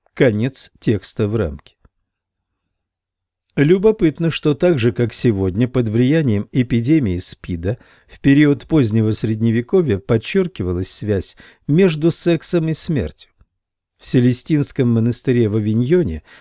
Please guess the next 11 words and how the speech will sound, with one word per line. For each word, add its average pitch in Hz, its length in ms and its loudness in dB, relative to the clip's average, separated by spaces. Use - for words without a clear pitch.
существовала 127 1200 0
до 113 220 2
революции 101 760 -2
стенная 170 680 0
роспись, 98 640 -2
которую 185 800 4
по 170 120 4
традиции 110 760 0
приписывали 156 800 -4
художнику-основателю 131 1700 0
монастыря, 90 680 -4